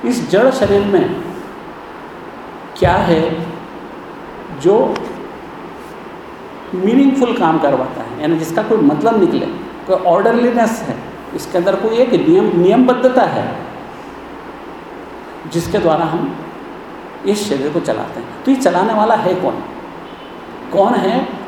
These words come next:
जो शरीर को नियमबद्धता से चलाता है? फिर इस शरीर में एक बड़ी अजीब सी बात है,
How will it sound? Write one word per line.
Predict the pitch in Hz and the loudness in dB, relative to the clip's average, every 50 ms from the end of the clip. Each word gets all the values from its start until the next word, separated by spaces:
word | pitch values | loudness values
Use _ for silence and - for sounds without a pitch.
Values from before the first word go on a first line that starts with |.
| - 196 | -2 2
जो | 202 262 | 2 4
शरीर | 311 269 - 185 190 190 196 | 4 2 2 0 2 2 2
को | 190 247 220 | 2 4 4
नियमबद्धता | 180 170 170 175 180 180 185 175 180 190 185 208 202 | 6 8 8 8 8 6 4 4 4 4 4 2 2
से | 180 202 - | 2 2 0
चलाता | - 160 151 151 147 - 135 | 0 0 0 -2 -4 -6 -8
है? | - - - - - - - - - - - - - - - - - | -12 -12 -14 -14 -14 -14 -16 -16 -16 -16 -16 -16 -16 -16 -16 -14 -6
फिर | - - 262 285 269 285 277 - - - | 0 2 2 4 2 2 -2 -4 -4 -2
इस | 233 262 269 - - - - - - | 0 0 0 0 -2 -6 -8 -8 -10
शरीर | - - - 185 180 190 196 233 | -6 -2 2 4 4 4 4 4
में | 240 240 233 | 4 4 4
एक | 240 233 - | 4 4 4
बड़ी | 170 202 226 240 | 2 4 4 4
अजीब | 220 185 - 226 233 | 4 4 2 0 0
सी | - - 262 | 0 0 2
बात | 208 175 147 156 - | 2 2 2 2 0
है, | - 143 123 | -2 -4 -6